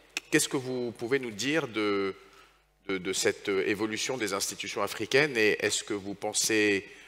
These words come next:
qu'on a, qu'elles peuvent évoluer dans le bon sens ou, euh, ou on est condamné à avoir, euh, des institutions politiques ? Parce que la faiblesse de la gouvernance locale que l'on voit et que vous a-, dont vous avez tous les deux parlé sur le plan national, en fait, elle existe sur le plan continental et sur le plan régional.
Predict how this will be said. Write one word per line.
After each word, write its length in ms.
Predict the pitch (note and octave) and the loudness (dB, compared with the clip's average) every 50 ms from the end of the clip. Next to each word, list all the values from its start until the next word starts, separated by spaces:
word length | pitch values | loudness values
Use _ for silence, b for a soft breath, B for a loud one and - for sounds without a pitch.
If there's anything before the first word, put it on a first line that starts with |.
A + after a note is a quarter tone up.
| B B _ _ | B B _ _
qu'on 220 | - G#2 G2 G2 G2 | -14 -12 -12 -4 0
a, 600 | F#2+ F2+ F2+ F2+ F2 E2+ E2 D#2+ D#2 D#2 D2 C2 C#2+ | 2 4 4 4 4 4 2 2 0 -2 -4 -6 -2
qu'elles 160 | - G#2+ F2 E2+ | -2 -2 -2 -2
peuvent 320 | - - C3+ C3+ C#3 A#2+ | 0 2 4 4 6 4
évoluer 380 | A2+ G2 G#2+ A2 G#2+ A2 A2+ G#2 | 4 2 2 0 0 0 0 0
dans 120 | G2+ G2+ | 0 -2
le 60 | G2 | -4
bon 160 | F2 F#2+ G2 | -4 -6 -6
sens 440 | G2+ - - C#3 D3+ E3+ D#3+ - - | -4 -4 -4 -2 -4 -4 -6 -6 -8
ou, 280 | - G#2+ G2+ G2 G2 F#2+ | -6 -6 -4 -2 -2 -2
euh, 340 | F#2+ F#2 F#2 F2+ F2 F2 F2 - B B B B B _ | -2 -2 -2 -2 -2 -4 -6 -8 B B B B B _
ou 100 | F2 F#2 | -10 -10
on 80 | G2 G2 | -4 -4
est 80 | F#2+ | -4
condamné 540 | - - A2 G#2+ G2+ G#2 G2 G2+ A2+ A#2 A2+ | -4 -2 -4 0 2 2 2 4 2 2 2
à 100 | G2+ F#2 | 4 2
avoir, 400 | F2+ E2+ E2 G2 G#2 A2 G#2 F#2 | 2 2 0 0 0 0 0 -2
euh, 240 | G2 F2+ E2+ E2+ E2 D#2 B B B B B B _ _ - | -2 -2 -2 -2 -4 -6 B B B B B B _ _ -12
des 160 | F2+ E2+ F#2+ | -6 -4 -2
institutions 600 | F#2 F2 - - - - G2+ F#2+ - - G2+ F#2+ | -2 -2 -2 -4 -6 -8 -8 -8 -6 -6 -6 -8
politiques ? 420 | F#2+ - G#2 G2 G#2+ - F3 E3+ - | -8 -10 -12 -12 -6 -4 -4 -4 -2
Parce 220 | - A2+ - - | -2 -2 -2 0
que 200 | - A2+ G#2+ F#2 B B B B B B B | 0 0 -2 -2 B B B B B B B
la 120 | - A#2 B2 | 2 2 4
faiblesse 360 | - D3 C3+ C#3 D3 D3 A#2+ | 6 4 4 6 6 4 4
de 80 | A#2+ | 4
la 100 | G#2+ G#2+ | 2 2
gouvernance 560 | G2+ G2 G#2+ G#2+ G#2+ G#2 A2 A2 G#2+ G2+ - - | 2 2 2 2 2 2 2 -2 -2 -4 -4 -2
locale 400 | G2+ G2+ G2+ - A#2 A2+ A2 G#2 | -2 0 4 6 6 6 6 4
que 120 | - G#2+ | 0 -2
l'on 180 | F2+ F2+ F2 F#2 | -2 -2 -2 -4
voit 440 | E2 F#2+ G#2 G#2+ G#2+ A2 A2 - - b b b b b b b b b _ | -2 2 4 4 4 4 2 -4 -16 b b b b b b b b b _
et 120 | - F2+ F2 | -4 -4 -4
que 120 | - F#2+ | -4 -6
vous 240 | F2 E2 F#2 E2+ F2 | -8 -8 -6 -4 -2
a-, 140 | F#2 F2 D#2 | -2 -2 -2
dont 100 | F2+ F#2+ | -4 -6
vous 160 | F2+ F#2 F2+ | -6 -4 -4
avez 160 | F2+ F2 F2 | -2 -2 -4
tous 140 | - - G2 | -4 -4 -4
les 100 | G2 F#2 | -4 -4
deux 420 | F2 F#2+ F#2+ F#2 F2+ F2 E2+ D#2+ - | -2 -2 -2 -2 -2 -2 -4 -4 2
parlé 300 | - F#2 F#2 A#2+ D#3 G3+ | 2 4 4 4 4 2
sur 140 | - - - | 0 -2 -4
le 60 | F#2 | -6
plan 180 | - - G#2 F#2+ | -4 -4 -4 -2
national, 440 | F#2+ F2 - - F#2 G2 C#3+ F#3+ D#3 | -2 -2 -2 -2 -2 -2 -2 0 -2
en 80 | G#2 | -2
fait, 220 | F#3 - D#3 D3+ A#2 | -2 -2 -2 0 0
elle 100 | G2 F#2+ | 0 -2
existe 300 | F#2 F2+ G#2+ D3 D3+ - | -2 -4 -4 -4 -4 -4
sur 100 | - G2 | -4 -6
le 60 | F#2+ | -6
plan 180 | - A#2 A#2 A2+ | -6 -6 -6 -6
continental 580 | - G#2+ G2+ - G#2+ G#2+ A2 - D#3+ D#3 B2 | -6 -8 -8 -6 -6 -6 -4 -2 0 0 0
et 60 | G2+ | -2
sur 140 | F#2+ - - | -4 -4 -6
le 60 | G2 - | -6 -6
plan 120 | G#2 F#2+ | -6 -4
régional. 480 | F#2 G2 F#2 F#2+ A2 C3 D#3+ C3+ G#2+ | -4 -2 -4 -4 -2 0 0 0 0